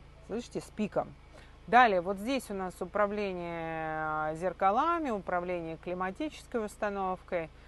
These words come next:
Это все связанное с, э, музыкалкой, это выбор режимов движения, электронный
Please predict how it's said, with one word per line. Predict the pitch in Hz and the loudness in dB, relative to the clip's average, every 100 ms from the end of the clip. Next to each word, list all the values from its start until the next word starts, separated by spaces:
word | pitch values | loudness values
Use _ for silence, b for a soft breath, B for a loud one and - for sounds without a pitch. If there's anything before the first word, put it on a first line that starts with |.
| B B | B B
Это | 185 175 - 165 160 156 156 151 151 147 147 143 | 2 2 2 2 4 4 4 2 2 2 0 -4
все | - - 165 | -6 -2 -2
связанное | 151 180 180 160 165 160 156 151 | -2 -2 0 0 -4 -8 -8 -8
с, | 151 - - | -8 -12 -10
э, | 185 170 | -8 -6
музыкалкой, | 156 160 175 - 302 330 - 254 | -6 -4 -6 2 4 4 4 0
это | 190 170 175 | 0 -2 -4
выбор | 160 156 160 | -2 -2 -2
режимов | 156 156 170 160 156 | -2 -4 -4 -4 -6
движения, | 151 170 170 269 320 277 190 | -6 -6 -4 -2 0 0 0
электронный | 175 - 185 180 165 156 | -2 -2 -2 0 -2 -8